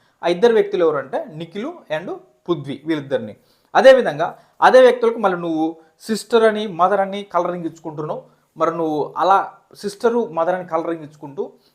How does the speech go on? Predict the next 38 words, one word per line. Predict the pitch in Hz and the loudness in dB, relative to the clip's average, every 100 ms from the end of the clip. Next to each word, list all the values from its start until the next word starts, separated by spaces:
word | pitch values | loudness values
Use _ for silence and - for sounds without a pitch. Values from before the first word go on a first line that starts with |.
| - | -2
మరి | 175 | 0
మాలాంటి | 156 160 220 233 226 | 4 6 8 6 4
వాళ్ళ | 226 | 2
మీద | 214 208 | 2 0
మేము | 208 151 170 180 | 0 -2 -6 -4
ఎప్పుడైనా | 175 175 175 170 | -4 -2 -2 -2
మాట్లాడితే | 147 151 180 196 175 165 185 180 | 0 0 2 2 2 0 -10 -10
మా | 143 156 | -4 -4
మీదనేమో | 160 165 160 165 175 151 | -2 -6 -10 -10 -12 -10
లేనిపోని | 139 170 175 165 165 160 | -8 -8 -10 -12 -10 -8
అటాచ్మెంట్లు | 139 160 165 165 147 | -6 -4 -4 -6 -12
కలుపుతున్నావు, | 143 135 135 143 151 | -8 -8 -10 -12 -10
లింకులు | 143 156 156 175 | -10 -10 -6 -4
కలుపుతున్నావు, | 147 139 - - 147 - _ _ _ - | -4 -6 -12 -14 -14 -14 _ _ _ 2
ఆ | - | 4
పరంగా | - 214 226 226 247 240 | 6 6 6 4 2 2
నువ్వు | 180 165 | -2 -4
ముందుకు | 147 190 214 | -4 -8 -10
తీసుకెళ్తున్నావు, | 185 - 170 151 151 160 - _ - | -12 -10 -8 -8 -10 -10 -16 _ 0
అది | 170 | 0
కరెక్టేనా? | 196 214 214 196 160 147 - | 2 0 0 0 2 0 0
ఇంటి | 202 226 | -4 -2
దగ్గర | 240 214 233 | 0 0 -2
మా | 226 170 | -6 -8
ఫ్యామిలీ, | 185 175 180 190 | -4 -2 -2 -6
మా | 170 | -8
పేరెంట్స్ | 143 151 165 160 151 | -8 -4 -4 -4 -12
చూస్తారు, | - 151 143 135 127 - 226 | -10 -8 -8 -8 -8 -8 -8
చూసినప్పుడు | 208 208 202 214 170 170 | -6 -6 -6 -8 -10 -12
ఇది | 170 139 | -12 -4
ఎలా | 156 208 | 0 0
పోర్ట్రే | 208 160 165 | -2 -8 -2
అవుతుంది | 151 147 143 135 | -2 -4 -10 -8
బయటికి? | 135 131 120 135 _ _ _ _ | -8 -8 -18 -20 _ _ _ _
మీరు | 170 196 | 0 2
అలా | 190 | 2
చేయడం | 175 208 220 | 2 0 0
కరెక్టేనా? | 208 170 160 151 139 139 | 0 -4 -4 -8 -6 -8